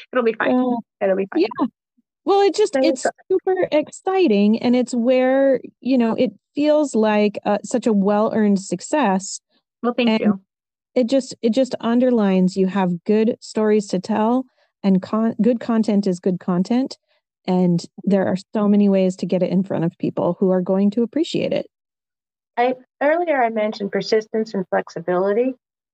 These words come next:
Speaker 3: Um, the third, the one, something that I read that I've been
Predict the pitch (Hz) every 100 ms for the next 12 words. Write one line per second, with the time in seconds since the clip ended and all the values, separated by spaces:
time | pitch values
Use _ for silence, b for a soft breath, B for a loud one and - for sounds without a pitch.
0 | _ _ _ _ _ - 208 202 196 196
1 | - _ _ _ 208 202 _ 247 247 247
2 | _ 214 208 - _ - 247 262 262 277
3 | 262 240 196 190 185 156 165 156 151 156
4 | 151